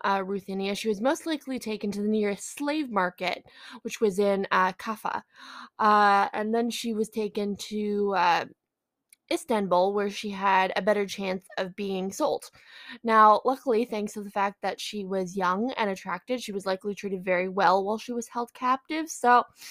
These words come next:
you know, at least, uh, possibly no abuse or sexual abuse. Yay!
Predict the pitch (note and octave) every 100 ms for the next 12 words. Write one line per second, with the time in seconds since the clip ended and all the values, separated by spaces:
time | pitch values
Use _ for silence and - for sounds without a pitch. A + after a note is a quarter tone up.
0 | - - - E4+ F4 F4 F4+ - _ C4+
1 | - D#4+ F4 - - - - C#4+ D4 D4
2 | - - E4 D4+ C#4 D#4+ E4 E4+ F4 E4
3 | D#4+ F#4 F4+ - - D4+ E4+ F4+ F4+ G#4
4 | _ C#4+ C#4+ - E4+ F4 - F#4 F#4 F4
5 | F4+ F#4 - - A3 B3 C#4+ G4+